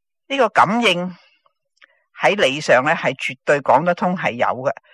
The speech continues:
但係如果你冇呢個修行呢，你唔了解點解會一跪低就會去到華嚴寺。噉呢個係心力嘅作用，冇修行嘅人，呢個就係幻覺，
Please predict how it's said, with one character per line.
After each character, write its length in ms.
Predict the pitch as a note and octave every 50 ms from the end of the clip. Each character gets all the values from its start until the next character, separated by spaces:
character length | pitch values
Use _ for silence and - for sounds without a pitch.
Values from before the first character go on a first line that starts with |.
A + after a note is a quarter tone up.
| - _ _ _
但 160 | - F#3 G3+
係 120 | G3+ F3 D3
如 60 | D3
果 140 | - G#3 B3
你 100 | B3+ G#3
冇 180 | G3 F3+ F3+
呢 60 | A3 -
個 100 | G3 G3+
修 280 | - - A3 G#3+ A3+
行 160 | G#3 D#3+ E2+
呢， 120 | A#2 F3+ G3 - _ -
你 160 | B2+ C#3+ F3
唔 80 | F3+
了 560 | C3 - - - - A2 A2 A#2 A#2+ C3 D3 D#3+
解 220 | - A#2 A2 E3+
點 240 | F3+ - C#3 C#3+ F3
解 240 | F3 B2 B2 C#3+ F#3
會 220 | F3 C#3+ B2+ C3
一 400 | D3 - - - _ _ _ -
跪 260 | D#3+ - - A#2+ B2 B2+
低 260 | - F3+ F3 E3+ E3
就 140 | - - G2+
會 140 | F#2+ B2 C#3
去 160 | C#3 D3 C3+
到 180 | C3 C3+ B2 A#2+
華 220 | - - E3 F3
嚴 160 | D#3 A2+ D#2+ - -
寺。 100 | - G#2+ A#2 - _ _ _ _ _ _ _ _ _ _
噉 160 | - E3+ G#3+
呢 100 | A#3+ B3+
個 120 | A#3 A3 G3
係 260 | - D3+ B2+ C#3 C#3+
心 400 | D3 - - G#3+ A3 A3 G#3 F#3+
力 60 | E3 C#3+
嘅 160 | - - D3
作 180 | - - C#3 - -
用， 180 | C3+ A#2+ A2+ A2+ - _ _ _ _
冇 260 | D#3+ D3+ D#3 E3 G3
修 280 | G#3+ - C4+ A#3+ A#3+ A3+
行 180 | A3+ C#3+ C3 C#3
嘅 120 | D#3+ E3+
人， 240 | D#3 A#2+ G#2+ A#2+ B2+ _ _ _ _ _ _ _
呢 100 | - E3+
個 120 | E3 E3+ D3+
就 80 | D3
係 100 | D3+ A#2
幻 300 | A#2+ C3 A2 A2+ A2+ B2+
覺， 140 | C3+ C#3+ C3+